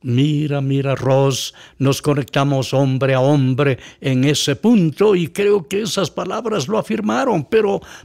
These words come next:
podemos fracasar si no acompañamos esas palabras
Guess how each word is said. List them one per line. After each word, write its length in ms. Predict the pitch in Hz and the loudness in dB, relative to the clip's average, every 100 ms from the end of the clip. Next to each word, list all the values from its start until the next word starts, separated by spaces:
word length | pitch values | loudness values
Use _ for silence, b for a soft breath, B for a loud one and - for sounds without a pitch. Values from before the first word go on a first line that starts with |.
| _ | _
podemos 540 | 208 190 262 285 180 - | 0 0 2 2 2 0
fracasar 800 | 220 196 131 - 127 120 151 - B B | -2 0 -2 0 2 2 -2 -8 B B
si 240 | - - | -4 0
no 160 | 123 131 | 2 2
acompañamos 800 | 170 208 214 185 175 170 180 131 | 2 0 -2 0 0 0 0 0
esas 300 | 147 180 - | 0 0 -2
palabras 580 | 175 151 143 165 147 | -2 0 0 0 -2